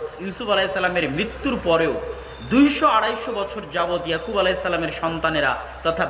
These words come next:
বানু ইসরাইলেরা এই মিশরে সুখে শান্তিতে বসবাস করতে লাগলো ক্ষমতার ভাগীদার হয়ে। তারপরে ফেরাউন যখন ক্ষমতা দখল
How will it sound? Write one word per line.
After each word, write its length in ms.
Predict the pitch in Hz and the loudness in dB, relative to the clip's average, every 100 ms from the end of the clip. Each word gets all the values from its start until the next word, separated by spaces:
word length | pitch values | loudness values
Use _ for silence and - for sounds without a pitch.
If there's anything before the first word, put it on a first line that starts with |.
| - | 0
বানু 240 | 165 226 254 180 | 0 0 -2 -4
ইসরাইলেরা 800 | - 196 170 175 254 254 180 139 113 - - - - | -8 0 0 2 2 2 4 2 -2 -6 -14 -16 -4
এই 220 | 208 294 330 320 | 4 6 6 4
মিশরে 400 | 262 - 226 190 - | 0 0 -2 -2 -2
সুখে 240 | 269 240 262 | -2 2 2
শান্তিতে 340 | 208 190 208 185 | 2 -2 -4 -2
বসবাস 280 | 170 170 160 - | -2 0 -4 -2
করতে 180 | 160 147 | -2 0
লাগলো 220 | 135 131 127 - - - - | 0 0 -2 -2 -10 -8 -2
ক্ষমতার 480 | 180 226 233 214 175 127 | 0 2 4 2 2 0
ভাগীদার 420 | 170 185 170 139 | 0 0 0 0
হয়ে। 160 | 110 95 - - - - - - - | -2 -10 -14 -18 -20 -20 -20 -20 0
তারপরে 340 | 196 220 240 247 - | 2 4 2 2 2
ফেরাউন 520 | 226 247 269 311 370 359 330 | 2 6 6 6 4 2 4
যখন 240 | 320 311 302 269 | 2 2 0 -2
ক্ষমতা 340 | 240 269 269 269 240 | -2 0 2 2 2
দখল 220 | 240 | 2